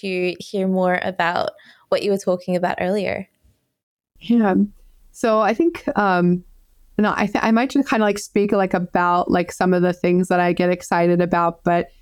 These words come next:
Speaker 2: one thing that I've been able to kind of delve into more the longer that I've been doing this is, so I was a clinician first. And then, um, you know, as I was going through my doctoral or research training, I was doing my clinical work. So I got to really kind of use my research to, like, impact my clinical work. But then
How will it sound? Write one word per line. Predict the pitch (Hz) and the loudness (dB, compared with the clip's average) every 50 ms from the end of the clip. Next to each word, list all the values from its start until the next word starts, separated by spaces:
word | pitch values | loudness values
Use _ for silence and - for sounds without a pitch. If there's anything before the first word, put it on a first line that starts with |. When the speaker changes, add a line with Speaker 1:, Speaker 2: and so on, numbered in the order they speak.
| _ _ _ - - - | _ _ _ -20 -10 -4
Speaker 2:
one | - 208 208 226 226 | -2 0 2 2 2
thing | - 262 254 240 233 | 2 2 4 4 4
that | 208 185 185 185 | 4 2 2 2
I've | 185 180 185 - | 0 0 0 0
been | 190 175 170 | 0 2 2
able | 160 180 180 185 180 185 | 2 2 2 2 0 0
to | - - - - 208 190 185 180 175 | -2 -8 -4 0 0 2 2 0 -2
kind | - - 208 196 185 | -2 -2 0 2 2
of | 180 175 175 | 0 0 0
delve | - 180 180 180 180 | 0 0 2 2 2
into | 180 185 190 - - 196 185 | 2 2 0 0 0 2 2
more | 190 175 175 175 175 175 | 2 2 2 2 2 2
the | 170 175 | 2 2
longer | 170 175 175 175 175 180 175 175 | 2 2 2 2 2 2 2 2
that | 185 175 175 | 2 2 2
I've | 175 170 - | 0 0 0
been | - 180 170 180 170 | -2 0 0 0 0
doing | - - 185 180 175 175 180 180 | 0 0 0 2 2 4 4 2
this | 180 170 180 - - | 2 2 0 -2 -2
is, | 175 165 165 - | -2 0 0 -2
so | - - - 196 | -6 -6 -2 0
I | 185 | 0
was | 190 196 | 0 0
a | 214 | -2
clinician | 190 - 214 196 190 185 180 - 196 196 220 220 | -2 0 0 2 2 0 0 0 0 0 0 0
first. | - - 190 180 185 196 196 - - - - - - _ _ _ _ - - | 0 0 0 2 2 0 -2 -4 -10 -20 -20 -20 -20 _ _ _ _ -6 -2
And | - 185 185 185 | 0 2 2 2
then, | 180 175 175 175 175 180 180 | 2 2 2 2 2 2 2
um, | - - 190 180 170 165 170 175 175 202 208 | 2 2 2 2 2 2 2 2 2 2 2
you | 202 202 | 2 2
know, | 190 | 2
as | 180 185 196 | 2 2 2
I | 185 | 2
was | 175 180 - | 0 0 0
going | - 180 175 180 | 0 0 0 0
through | 175 - 185 | 0 0 2
my | 180 170 170 | 2 2 2
doctoral | 165 170 170 170 - - 180 175 175 175 170 | 2 0 -2 -2 -2 0 0 2 2 2 2
or | 170 170 | 2 2
research | 170 175 175 170 - 180 175 165 - - | 2 2 2 0 0 -2 -2 -2 -4 -4
training, | - 185 170 170 170 170 170 170 | -2 0 2 2 2 2 2 2
I | 170 170 | 2 2
was | 170 175 175 | 2 0 2
doing | - 175 175 175 | 0 2 2 2
my | 175 170 | 2 0
clinical | 170 - 175 175 170 - - 175 | 0 0 0 0 0 2 0 0
work. | 175 175 - | 0 0 -2
So | - 175 | -2 -2
I | 175 | 0
got | 175 175 175 - | 0 0 -2 -2
to | - 170 | -2 0
really | 170 170 170 170 170 | 2 2 2 2 0
kind | - - 180 180 | 0 0 0 2
of | 170 175 | 2 4
use | 175 175 180 175 - | 4 2 2 2 2
my | 180 175 | 2 2
research | 175 175 180 170 - - 175 175 175 - - | 2 2 0 0 0 -2 -2 -2 -2 -4 -4
to, | - 170 | -2 -2
like, | 170 - | 0 2
impact | - - 180 - 175 - - | 0 0 0 -2 -4 -2 -2
my | 180 175 | -2 -2
clinical | - - 262 254 254 240 - 196 | 0 2 2 2 2 2 0 2
work. | 190 185 180 180 - - | 2 2 0 0 -2 -2
But | 185 180 - | -4 -2 0
then | - 170 170 175 175 | 0 0 2 0 0